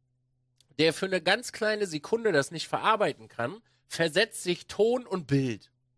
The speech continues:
Und zwar ständig. Und das nicht zu knapp. Und das ist so ein Ding, wo ich sage, nee, deinstallieren, weg den Scheiß.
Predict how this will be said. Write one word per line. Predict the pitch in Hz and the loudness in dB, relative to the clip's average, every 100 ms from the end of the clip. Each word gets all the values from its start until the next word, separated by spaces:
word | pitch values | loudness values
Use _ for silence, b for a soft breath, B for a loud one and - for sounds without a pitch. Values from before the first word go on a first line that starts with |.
| _ _ _ _ _ _ _ _ | _ _ _ _ _ _ _ _
Und | - 175 | -2 0
zwar | - 196 | 4 4
ständig. | 185 - 208 226 233 240 240 247 247 247 247 247 247 247 226 202 180 127 - _ _ _ _ | 4 2 2 4 6 6 4 4 4 4 4 4 4 2 0 0 0 0 -8 _ _ _ _
Und | 165 175 | 0 4
das | 220 - | 2 0
nicht | 190 247 262 277 277 277 285 277 277 - | -2 2 4 6 6 6 6 4 2 -4
zu | - 247 | -6 -6
knapp. | - - 156 - _ _ _ _ _ _ _ | -6 -2 -2 -2 _ _ _ _ _ _ _
Und | 143 | 2
das | 214 269 | 4 2
ist | 294 - | -2 0
so | 208 | 0
ein | 165 | 2
Ding, | 220 247 | 0 0
wo | 214 | 0
ich | 208 | 0
sage, | 202 196 202 208 208 - | 2 2 4 2 0 -2
nee, | 143 190 233 _ | 0 0 0 _
deinstallieren, | - 190 202 - 170 175 175 165 | 0 2 0 -4 -4 0 -2 -2
weg | - - | -8 -6
den | 113 | -8
Scheiß. | - 95 85 - | -8 -10 -12 -16